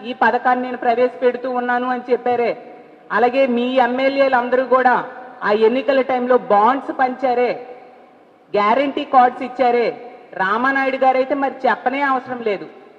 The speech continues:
"నీకు పదిహేను వేలు, నీకు పద్దెనిమిది వేలు, నీకు ముప్పై ఆరు వేలు, నీకు నలభై ఎనిమిది వేలు అంటూ ఇంటికి ప్ర-, వెళ్ళిన ప్రతి ఇంట్లో కూడా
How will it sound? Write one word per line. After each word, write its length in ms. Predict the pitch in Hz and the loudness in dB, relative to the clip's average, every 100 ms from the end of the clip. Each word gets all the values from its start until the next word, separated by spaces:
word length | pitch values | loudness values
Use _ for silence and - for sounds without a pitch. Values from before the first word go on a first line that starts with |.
| - | -12
"నీకు 260 | 208 247 254 | -8 -6 -4
పదిహేను 480 | - 247 247 247 240 | -2 -2 -2 -6 0
వేలు, 260 | 240 233 | 2 2
నీకు 320 | 247 247 262 - | -2 -6 -6 -2
పద్దెనిమిది 460 | 247 247 247 233 | 0 0 -2 2
వేలు, 200 | 240 240 | 2 2
నీకు 300 | 247 254 262 | -2 -6 -6
ముప్పై 380 | 240 240 247 247 | -6 -4 -2 2
ఆరు 200 | 240 233 | 2 2
వేలు, 240 | 240 240 | 0 0
నీకు 380 | 247 240 262 269 | -2 -2 -4 -6
నలభై 340 | 269 240 240 247 | -4 -2 -2 -2
ఎనిమిది 260 | 240 233 | -4 -2
వేలు 280 | 247 240 240 | 2 2 4
అంటూ 400 | 240 233 262 226 - - - - | 2 0 -4 -4 -6 -20 -20 -10
ఇంటికి 720 | 226 262 254 262 262 220 185 | -6 -4 -6 -8 -8 -10 -4
ప్ర-, 320 | 226 226 - | -2 0 2
వెళ్ళిన 280 | 220 262 285 | 2 2 -4
ప్రతి 400 | 277 269 226 - | 0 2 2 0
ఇంట్లో 460 | 285 277 262 269 262 | -6 -6 -2 0 2
కూడా 420 | 262 262 247 | 4 4 2